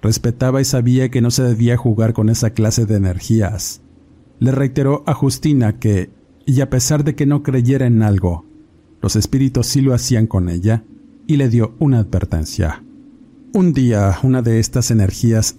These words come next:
se manifestará de algún modo. Hazle caso. Intenta darte un mensaje", comentó, sin comprender por qué decía eso. Continuó con su trabajo diario hasta que una noche después de cerrar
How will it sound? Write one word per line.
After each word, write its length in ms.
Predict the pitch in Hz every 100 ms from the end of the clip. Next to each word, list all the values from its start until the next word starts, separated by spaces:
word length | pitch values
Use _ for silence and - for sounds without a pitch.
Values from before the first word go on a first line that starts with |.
| -
se 220 | - 139
manifestará 720 | 139 135 127 139 - 131 120
de 100 | 107
algún 260 | 101 98 95
modo. 340 | 80 80 87 - - - - - - -
Hazle 300 | 143 143 120
caso. 440 | 87 - 104 85 - - - - - -
Intenta 440 | 123 120 143 117
darte 300 | 101 95 101
un 80 | 92
mensaje", 640 | 85 - 110 - 82 - - - - - - -
comentó, 640 | 123 104 98 78 - - - - - - _ - -
sin 180 | - 139
comprender 500 | 160 139 139 156 -
por 140 | -
qué 120 | -
decía 420 | 135 135 - 107 90
eso. 340 | - 95 87 - - _ _ _ _
Continuó 500 | 120 110 120 123 135
con 140 | 156 147
su 140 | 139
trabajo 480 | 127 123 135 131 123
diario 400 | 110 127 120 117
hasta 200 | - 113
que 120 | 117
una 240 | 117 127 120
noche 300 | 123 123 117
después 420 | 110 - 120 120
de 100 | 120
cerrar 600 | 113 98 95 82 78